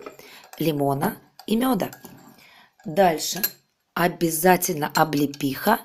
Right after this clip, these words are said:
и калина. У кого нет облепихи, можете использовать только калину. У кого есть только калина и нет облепихи, пожалуйста. Но другое нам не подойдёт. Только облепиха и калина. Потому что именно эти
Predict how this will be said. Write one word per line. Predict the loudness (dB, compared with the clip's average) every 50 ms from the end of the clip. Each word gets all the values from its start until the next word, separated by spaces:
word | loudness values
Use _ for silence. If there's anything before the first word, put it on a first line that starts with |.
| -8 _ _ _
и | -2 -2 -2
калина. | -2 2 2 4 4 4 2 0 -2 -2 -6 -8 -10 -16 -20 -20 -20 -20 -12
У | -10 2
кого | 6 8 8 8
нет | 6 4 2 2 2
облепихи, | 2 2 0 0 -2 -2 -4 -2 -2
можете | -2 0 0 -2 -2 -4 -6
использовать | -8 -4 -4 -4 -4 -4 -4 -6 -8
только | -8 -10 -10 -10
калину. | -10 -6 -6 -6 -6 -6 -10 -12 -14 -16 -12 -12 -12 -12 -12 -18 _ _
У | -2
кого | 4 6 6 8 8 6
есть | 4 4 2
только | -2 -4 -2 0 -2 0
калина | 2 2 2 2 0 -2 -2 -4 -4 -6 -14 -20 -20 -20 _ _ _
и | -10 -6
нет | -6 -4 -2 -2
облепихи, | -4 -2 -4 -8 -6 -8 -10 -10 -10 -10
пожалуйста. | -8 -8 -8 -6 -6 -8 -10 -10 -12 -16 -16 -18 -20 -20 -20 -20 _ _ _ _ _ _
Но | -6 -4 -2 0 0 0 0 -2 -4 -6 -6
другое | -4 -4 -2 0 2 2 2 2
нам | 2 0 -2 -2 -2 -4
не | -4
подойдёт. | -4 -4 -6 -6 -4 -6 -6 -6 -8 -10 -12 -12 -14 -18 -20 -20 -20 -20 _ _
Только | -2 -2 -2 -2 -4 -8 -8
облепиха | -6 -8 -8 -6 -8 -6 -6 -6 -8 -8 -6 -8 -10
и | -8 -8 -10
калина. | -8 -8 -8 -8 -6 -8 -10 -12 -14 -18 -20 -20 -20 _ _ _
Потому | -4 -2 0 2 2 0 0
что | -4 -6 -6 -8
именно | -6 -6 -6 -4 -4 -2 -4 -4
эти | -4 0 0 0 0 0 -4 -8 -8 -10